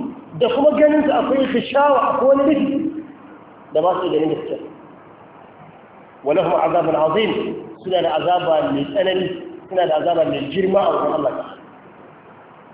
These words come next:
Allah ya rufe akan zukatansu. Kafirai, zukatansu ba irin na mutane ba. Zukata ne na dabbobi wanda ba sa fahimtar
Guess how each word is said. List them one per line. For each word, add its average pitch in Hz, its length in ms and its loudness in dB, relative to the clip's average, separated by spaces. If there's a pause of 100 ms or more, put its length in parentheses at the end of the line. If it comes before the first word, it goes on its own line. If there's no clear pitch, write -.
Allah 196 220 0
ya 226 140 4 (100)
rufe 131 160 4
akan - 160 0
zukatansu. - 480 -2 (1700)
Kafirai, 208 480 2 (1200)
zukatansu 208 500 -2
ba 214 140 0
irin 208 200 0
na 165 60 0
mutane 165 380 -2
ba. - 80 -6 (1120)
Zukata 196 360 0
ne 170 160 0
na 190 100 0
dabbobi 196 320 0 (800)
wanda 180 200 2
ba 175 180 2
sa 185 120 0
fahimtar 175 320 -2